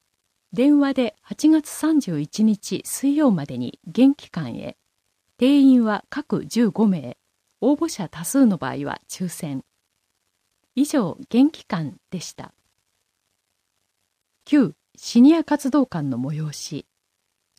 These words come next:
区内在住の五十歳以上が対象です。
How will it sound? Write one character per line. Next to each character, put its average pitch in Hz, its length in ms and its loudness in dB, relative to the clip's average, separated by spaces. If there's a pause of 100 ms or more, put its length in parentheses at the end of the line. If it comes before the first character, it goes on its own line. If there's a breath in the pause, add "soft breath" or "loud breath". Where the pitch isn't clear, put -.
区 311 120 -2
内 285 240 2
在 196 260 -4
住 190 220 -2
の 170 240 -2
五 202 120 -4
十 247 140 2
歳 285 320 0
以 269 60 4
上 180 180 -2
が - 120 -10
対 165 180 -10
象 131 240 -10
で 135 120 -10
す。 - 220 -20